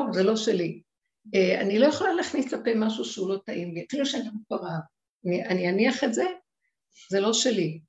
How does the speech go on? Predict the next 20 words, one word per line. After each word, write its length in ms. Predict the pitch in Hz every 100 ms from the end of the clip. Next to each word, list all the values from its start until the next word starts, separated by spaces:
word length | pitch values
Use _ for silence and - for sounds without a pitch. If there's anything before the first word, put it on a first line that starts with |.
| -
זה 100 | 220
כאילו 240 | 285 277
דבר 260 | 214 208 240
שהוא 520 | 233 214 196 196 190
לא 120 | 208 220
כשר. 340 | 214 - 202 185 - - _ _ - - - - _ _
אומרים 260 | 220 220 247
לי, 80 | 233
"זה 140 | 208
לא 120 | 202 -
כשר", 240 | 226 247 233
אני 160 | 104
ישר 320 | - - 226 -
אוציא 320 | 98 - - -
את 100 | -
זה. 100 | 156 - _ _ _ _ _ _ _ _ _
זה 320 | - 208 190 196 - -
הכל 300 | - 254 285
מדויק, 680 | 285 220 226 196 269 269 - - _ _ _ _ _ _ _ _
הכל... 380 | 175 - 247 294